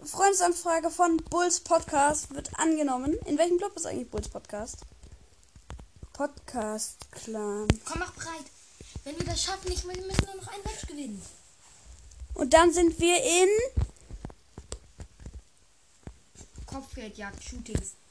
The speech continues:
Speaker 2: Da muss ich, da muss man einfach, äh, in allgemein spielen.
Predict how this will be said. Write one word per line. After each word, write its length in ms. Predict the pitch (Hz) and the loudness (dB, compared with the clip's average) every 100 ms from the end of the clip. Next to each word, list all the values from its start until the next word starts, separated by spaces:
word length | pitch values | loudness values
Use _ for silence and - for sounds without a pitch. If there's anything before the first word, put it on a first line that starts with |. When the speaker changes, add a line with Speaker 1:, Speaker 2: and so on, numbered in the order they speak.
| _ _ _ _ _ | _ _ _ _ _
Speaker 2:
Da 120 | 254 | -12
muss 200 | 247 240 | -10 -10
ich, 160 | 247 233 - - - - | -12 -16 -20 -20 -20 -20
da 160 | - 220 | -14 -12
muss 400 | 208 226 240 - | -10 -10 -8 -8
man 160 | 208 202 | -10 -16
einfach, 340 | 196 - 196 - | -18 -18 -20 -20
äh, 360 | 214 190 190 196 - _ _ | -20 -18 -18 -20 -20 _ _
in 300 | - 185 202 - | -20 -20 -20 -20
allgemein 320 | 196 190 180 | -20 -20 -14
spielen. 240 | - - | -14 -14